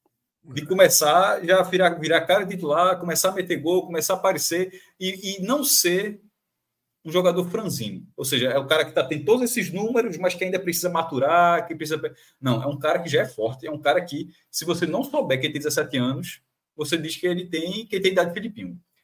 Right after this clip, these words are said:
Speaker 1: Tipo, ele e Filipinho não parecem ter idade diferente.
Speaker 2: Vamos lá, mais um superchat.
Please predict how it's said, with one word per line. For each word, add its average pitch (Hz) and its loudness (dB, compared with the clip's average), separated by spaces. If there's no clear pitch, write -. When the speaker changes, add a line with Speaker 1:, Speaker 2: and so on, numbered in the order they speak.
Speaker 1:
Tipo, 170 0
ele 208 6
e - 0
Filipinho 190 -2
não 214 -2
parecem 175 2
ter 147 -2
idade 135 0
diferente. - -10
Speaker 2:
Vamos 202 0
lá, 185 2
mais 160 0
um 165 -2
superchat. - -8